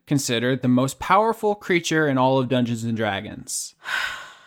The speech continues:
There have been several, like, novelty things published that are, like, t-, like, technically invincible or whatever.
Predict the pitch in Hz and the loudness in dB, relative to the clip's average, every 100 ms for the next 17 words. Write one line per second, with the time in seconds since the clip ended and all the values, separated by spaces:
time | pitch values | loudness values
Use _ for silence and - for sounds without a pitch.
0 | - 160 190 190 170 185 156 147 135 120 | -4 2 2 2 2 4 6 6 6 4
1 | 113 - - 135 135 135 135 127 131 120 | 0 -6 -4 2 4 4 4 0 -2 -2
2 | 120 113 113 127 113 107 101 - 110 107 | -2 -4 -4 -4 -2 -2 -4 -4 -2 -2
3 | 107 101 - - - 117 104 - 127 110 | -4 -6 -10 -12 -6 -6 -6 -8 -8 -6
4 | 113 117 107 104 110 113 110 110 107 107 | -6 -6 -4 -6 -6 -6 -4 -4 -4 -4
5 | 98 92 | -6 -8